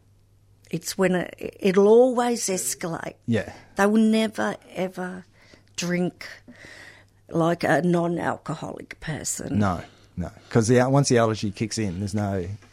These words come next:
Speaker 2: there's no protection. Yeah.
Speaker 1: That's right.
Speaker 2: Yeah. Uh, so were your kids, did they ever sort of say that your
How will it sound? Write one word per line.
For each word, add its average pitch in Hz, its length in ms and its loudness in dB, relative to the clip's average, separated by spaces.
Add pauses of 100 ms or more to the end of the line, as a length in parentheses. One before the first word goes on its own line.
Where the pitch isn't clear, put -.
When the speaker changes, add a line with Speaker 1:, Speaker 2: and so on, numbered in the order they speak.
Speaker 2:
there's 104 140 -2
no 123 140 4
protection. - 540 -6
Yeah. - 180 -10 (260)
Speaker 1:
That's 175 400 -6
right. 175 320 -6
Speaker 2:
Yeah. 92 240 -4 (500)
Uh, 156 260 6
so 180 380 4 (560)
were 156 120 6
your 208 260 4
kids, - 640 -2 (540)
did 147 160 -2
they 165 280 6
ever 127 300 2 (120)
sort 123 220 -2
of 107 60 -2
say 113 580 2
that 104 240 0 (480)
your 104 560 2